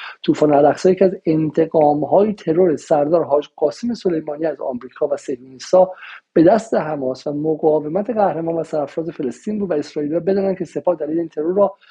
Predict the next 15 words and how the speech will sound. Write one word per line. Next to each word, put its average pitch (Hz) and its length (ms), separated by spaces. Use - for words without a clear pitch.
به - 80
خوبی 170 280
می‌دانند 202 340
و 175 40
واکنش 160 520
مناسب 151 380
به 147 80
آن 147 120
را 180 60
در 147 200
زمان 135 340
خود 170 200
نشان 135 240
خواهد 107 280
داد 110 140